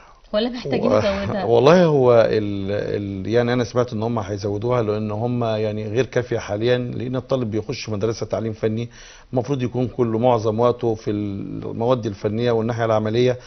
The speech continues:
Speaker 2: عشان خاطر يقدر يمارس العمل. كل ما بيمارسه كتير، كل ما بيتعلم أكتر.
Speaker 1: بالتأكيد.
Speaker 2: فالمفروض إن الحصص، عرفت إنها هتزيد غالبًا، يعني، في خطة لزيادتها عن الآن دلوقتي.
Speaker 1: مهم.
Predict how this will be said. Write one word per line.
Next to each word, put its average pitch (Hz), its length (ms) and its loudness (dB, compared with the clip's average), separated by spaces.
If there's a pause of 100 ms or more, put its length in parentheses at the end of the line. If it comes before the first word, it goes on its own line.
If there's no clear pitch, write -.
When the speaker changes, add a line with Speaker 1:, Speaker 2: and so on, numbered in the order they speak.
(260)
Speaker 2:
عشان 120 280 -2
خاطر 143 300 0
يقدر 127 400 2
يمارس 123 460 4
العمل. 127 320 6
كل - 220 0
ما 139 160 4 (140)
بيمارسه 120 420 -2
كتير، 123 300 0
كل 143 200 2
ما 139 80 2
بيتعلم 131 380 -2
أكتر. - 360 -10 (140)
Speaker 1:
بالتأكيد. - 300 -10
Speaker 2:
فالمفروض 143 400 4
إن 139 120 2
الحصص، 123 340 -4
عرفت 139 280 0
إنها 110 300 -2
هتزيد 104 280 -6
غالبًا، 104 280 0
يعني، 104 160 -4
في 110 120 -10
خطة 113 240 -4
لزيادتها 95 800 -6
عن 87 340 -12 (120)
الآن 82 300 -12
دلوقتي. - 340 -20 (240)
Speaker 1:
مهم. 202 180 -8